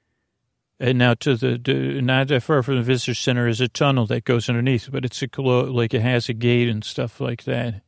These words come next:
So if you, but if you were to head towards the tunnel and then go left, uh, like, and you go left for a while, eventually some more trees start to come up and, and, uh, they separate.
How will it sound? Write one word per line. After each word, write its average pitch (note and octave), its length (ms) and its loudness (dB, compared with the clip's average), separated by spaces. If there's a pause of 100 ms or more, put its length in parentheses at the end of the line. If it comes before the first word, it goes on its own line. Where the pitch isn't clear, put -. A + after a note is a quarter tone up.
(420)
So - 200 -2
if A#2+ 120 -2
you, D3+ 100 -2
but C#3+ 200 0
if C#3 160 -4
you D#3+ 80 2
were D#3 80 2
to B2 80 4
head D#3 220 0
towards D#3 260 0
the C3 100 -2
tunnel A#2+ 580 2 (800)
and C3+ 160 -2
then B2+ 140 4
go A#2 240 2
left, A2+ 720 0
uh, A#2+ 380 0 (880)
like, B2 360 0
and C3+ 480 2
you A#2 60 0
go A#2+ 220 2
left A#2+ 240 4
for B2 180 -2
a A2+ 80 0
while, A#2+ 440 4
eventually C3+ 460 0
some B2 200 -2
more A#2+ 180 0
trees F#3+ 480 -2
start D3 320 0
to D3 120 -10
come C#3 280 0
up B2+ 300 2
and, A#2 280 0
and, A#2 420 -2
uh, A#2 180 -2
they A#2+ 160 -2
separate. B2 840 0